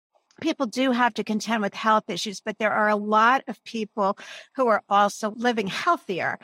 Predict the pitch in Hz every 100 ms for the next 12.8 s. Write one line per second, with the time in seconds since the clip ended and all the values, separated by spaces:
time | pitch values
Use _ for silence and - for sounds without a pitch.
0 | - - - 233 226 233 262 262 226 214
1 | - 240 220 220 - 220 233 247 240 -
2 | - 196 190 185 - 180 - 180 196 220
3 | - - - 185 165 - 190 - 247 220
4 | _ 285 277 202 180 - - - _ _
5 | _ _ _ 254 240 - 220 214 - -
6 | 262 302 302 - 262 240 233 233 226 220
7 | - - - 359 233 202 196 190 190 185
8 | 180 - - 190 185 - 190 190 - 226
9 | 202 - _ _ _ - - - 262 -
10 | - 254 233 233 226 202 - 214 196 185
11 | - 160 - - - - 233 202 233 254
12 | - 247 226 233 - 214 208 -